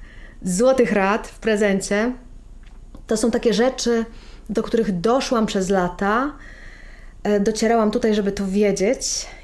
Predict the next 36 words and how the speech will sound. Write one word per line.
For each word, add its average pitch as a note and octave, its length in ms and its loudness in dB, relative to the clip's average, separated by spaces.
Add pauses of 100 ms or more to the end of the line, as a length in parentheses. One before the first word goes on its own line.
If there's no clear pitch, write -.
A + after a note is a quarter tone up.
i G#3+ 120 -2
cieszę D4+ 420 2
się, C4 200 2
że A#3 160 2
mogę A3 380 4
się G#3+ 140 -2
tym G#3 160 0
z G#3 100 -6
tobą G#3 380 0
podzielić. G3 760 0
Naprawdę G3 440 0
się F#3+ 140 -2
z - 80 -6
tego F3+ 240 -2
cieszę, - 640 -4 (580)
że G3 140 2
odważyłam G#3+ 600 2
się G3 200 -2
mówić F3 680 -2
do F#3 100 0
kamery, F#3 600 0 (680)
że G#3+ 100 0
odważyłam F#3+ 560 0
się F#3 380 -2 (640)
do F#3+ 400 -2 (240)
tego, F#3+ 600 0
mimo B3+ 340 4
tego, G3 240 0
że G#3 140 2
nie G#3+ 140 4
byłam G3 280 2
idealna G3 520 2
i A#3 100 4
nie A3+ 140 6
jestem A3 320 4
nadal C4+ 300 4